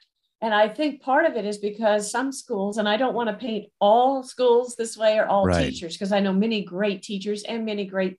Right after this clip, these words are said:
Speaker 1: public school teachers as well as certainly Christian school teachers. But there are, there are some out there, and we know it, who have a, a mission of indoctrination.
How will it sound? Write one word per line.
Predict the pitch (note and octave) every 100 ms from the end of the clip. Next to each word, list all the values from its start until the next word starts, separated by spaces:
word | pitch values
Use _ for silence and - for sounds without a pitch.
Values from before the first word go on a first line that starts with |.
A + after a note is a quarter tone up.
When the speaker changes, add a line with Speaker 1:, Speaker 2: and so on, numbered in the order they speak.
| -
Speaker 1:
public | G#3 G3+ F3
school | - G3+ G3 G3+ G3 _ _ -
teachers | A#3+ G#3+ G3+
as | G3+ F#3+
well | G#3+ A3+ G#3
as | F3 E3+ F#3
certainly | - G#3+ G3+ F3+
Christian | F3 G#3 - G#3 F#3+
school | - - F3 E3+ -
teachers. | F#3 F3 G#3 - _ _ _ _ -
But | B3 B3
there | B3+ B3
are, | B3+ D4+ C4 - _
there | G#3+ C#4+ -
are | C4 C#4+
some | - B3+ D#4+ D#4+
out | A3 A#3
there, | A#3 C4
and | C4
we | C4+
know | C4 - -
it, | - - -
who | A#3
have | G#3 B3 B3 B3+ A3+
a, | G3+ F#3+ F3+ F#3 _ _ _
a | G#3+
mission | G3+ A3 D4+ - G#3 G#3
of | G3
indoctrination. | G#3+ G#3+ G3+ A#3+ C4 B3 A#3 C4 - B2+ - G3